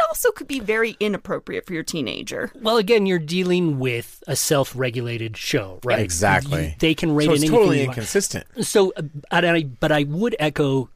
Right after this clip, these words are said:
Speaker 2: Emily's point that, that I think parental controls are a really important tool. We actually have a tutorial on
Speaker 1: Yep.
Speaker 2: Netflix. So for parents who are really just want to be walked through that, they can go to our, to our blog and find it.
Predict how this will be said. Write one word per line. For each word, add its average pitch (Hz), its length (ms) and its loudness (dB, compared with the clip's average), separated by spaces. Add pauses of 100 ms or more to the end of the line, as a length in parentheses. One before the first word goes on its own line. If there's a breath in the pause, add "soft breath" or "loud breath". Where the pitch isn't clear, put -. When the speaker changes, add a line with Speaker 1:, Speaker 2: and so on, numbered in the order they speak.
Speaker 2:
Emily's 143 340 0
point 247 420 -2
that, 135 260 -2
that 131 140 -2
I 127 80 -4
think - 300 -4
parental 147 440 -4
controls 135 460 -4
are 117 100 -6
a 113 60 -8
really 147 340 0
important 143 640 -4
tool. 180 460 -2
We 151 220 0
actually 135 380 -6
have 131 240 -4
a 123 40 -10
tutorial 147 680 -2
on 131 320 -4
Speaker 1:
Yep. 190 160 -4 (120)
Speaker 2:
Netflix. 156 580 -2 (300 loud breath)
So 151 280 2
for 139 160 -6
parents 190 320 2
who 170 100 2
are 151 80 4
really 170 340 0
just 147 260 -2
want 139 200 -2
to 139 40 0
be 127 120 -6
walked 120 460 -2
through 139 340 -2
that, 113 240 -8
they 127 100 -6
can 123 200 -6
go 120 220 -6
to 127 160 -6
our, 120 240 -6
to 156 200 -2
our 147 80 0
blog 151 340 -2
and 139 200 -2
find 143 340 -2
it. - 160 -20